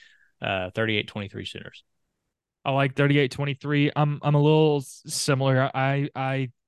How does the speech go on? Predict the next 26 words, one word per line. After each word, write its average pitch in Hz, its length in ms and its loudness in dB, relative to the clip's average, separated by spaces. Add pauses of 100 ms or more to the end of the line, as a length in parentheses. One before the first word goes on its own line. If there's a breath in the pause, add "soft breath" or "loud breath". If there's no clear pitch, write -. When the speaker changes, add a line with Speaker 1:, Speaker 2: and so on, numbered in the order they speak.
Speaker 2:
I 147 120 -2
think 165 140 0
my 160 120 0
final 160 240 0
prediction 147 380 -2
when 135 100 -4
I 131 60 -4
write 131 180 -4
my, 127 300 -10
my, 127 440 -6 (360 soft breath)
my 127 160 0
main 123 340 -2
preview 120 400 -6
call 123 360 -10
or 123 120 -4
my 117 200 -4 (160)
main 123 260 -2
preview 113 320 0
article 113 260 -2
on 107 140 -8 (160)
Friday 110 220 -4
is 104 100 -8
gonna 110 120 -8
be 104 120 -8
thirty-five 107 500 0
seventeen 104 720 -8